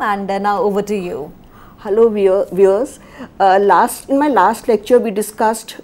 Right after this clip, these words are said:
Speaker 2: reaction mechanism of free radical reactions. Today, we'll be discussing ionic mechanisms. So, when I talk of ionic reactions, we see that if we talk of a nucleophilic substitution reaction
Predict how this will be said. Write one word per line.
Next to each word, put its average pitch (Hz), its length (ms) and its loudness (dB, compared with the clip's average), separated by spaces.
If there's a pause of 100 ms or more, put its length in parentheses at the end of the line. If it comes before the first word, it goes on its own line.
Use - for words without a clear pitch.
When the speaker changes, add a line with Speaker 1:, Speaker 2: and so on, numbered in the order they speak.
(140)
Speaker 2:
reaction 196 560 0
mechanism 190 720 -2
of 180 120 0
free 240 280 -4
radical 185 580 0 (500)
reactions. - 760 -4 (840)
Today, 302 280 0
we'll 302 200 0
be 277 120 -4
discussing 214 760 -4 (280)
ionic 220 420 2
mechanisms. - 840 -10 (580)
So, 330 220 -2
when 311 180 0
I 359 120 2
talk 302 280 2
of 320 240 0
ionic 226 460 -2
reactions, 175 800 -6 (280)
we 208 160 -6
see 240 200 -10
that 233 240 -6
if 220 80 -10
we 202 140 -10
talk 202 260 -4
of 196 120 -8
a 202 40 -2
nucleophilic 214 640 -6
substitution 196 800 -8
reaction 196 720 -6